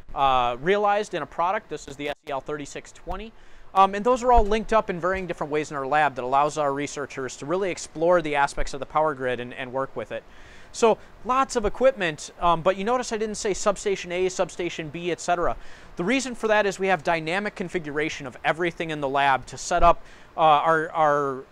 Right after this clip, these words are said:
uh, experiments in varying ways for the researchers and put those in a contained, secure environment so that their research is only their research and it doesn't affect anyone else's. When those resources aren't used, they're freed and made available to the rest of the systems. And that's done by this cluster of machines over here that provides, uh,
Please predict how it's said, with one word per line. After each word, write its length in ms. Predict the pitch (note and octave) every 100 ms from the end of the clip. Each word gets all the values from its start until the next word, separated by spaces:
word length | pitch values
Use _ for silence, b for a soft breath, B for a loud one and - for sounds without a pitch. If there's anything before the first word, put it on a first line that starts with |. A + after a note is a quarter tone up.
| -
uh, 200 | D3 C3
experiments 540 | C3 - C#4 B3 F3+ F3
in 100 | D#3
varying 340 | E3+ F3+ D#3
ways 320 | D#3 G3+ D#3 -
for 180 | D#3
the 80 | C#3+
researchers 560 | C#3+ E3+ - C#3 C#3+ C3
and 100 | C#3+
put 140 | G3
those 160 | G3 E3
in 80 | E3
a 60 |
contained, 440 | - D3+ G3 G3 G3
secure 300 | - - E3
environment 480 | C3+ D3 D#3+ C3
so 160 | - C#3+
that 240 | C#3 C3+ B B B
their 160 | C#3 F#3+
research 580 | E3+ G3 F#3 F#3 D#3+ - -
is 180 | D#3 C3+
only 400 | F#3+ G#3+ G#3 G3
their 180 | D#3+ E3
research 460 | D#3 D3+ D3+ C3+
and 80 | C#3+
it 60 | B2+
doesn't 260 | C#3+ C#3
affect 300 | C#3 - C3+
anyone 280 | C#3+ C3 B2
else's. 440 | A#2+ B2 B2+ G#2 B B B
When 140 | E3 F3+
those 160 | E3+
resources 520 | E3 E3+ F#3 F3+ E3
aren't 220 | D#3 G3 G#3
used, 320 | A#3+ C#4+ - -
they're 140 | D#3+
freed 420 | - - G3+ A3+
and 140 | F#3 C#3+
made 140 | C#3+
available 360 | C3+ C#3 C#3 C#3
to 140 | C#3
the 80 | B2
rest 260 | C3 C3+
of 60 | C3
the 160 | B2 A#2
systems. 440 | - C3+ A#2+ A#2 B B
And 100 | -
that's 180 | A3+ F#3+
done 180 | E3 G#3+
by 140 | G3+
this 120 | D#3 -
cluster 440 | - F3 - E3+
of 80 | C#3
machines 420 | C#3+ - D#3+ D3
over 180 | C#3+ C#3
here 220 | C#3 D3
that 160 | C3 -
provides, 480 | C3 C#3+ C3+ B2
uh, 160 | C#3 C3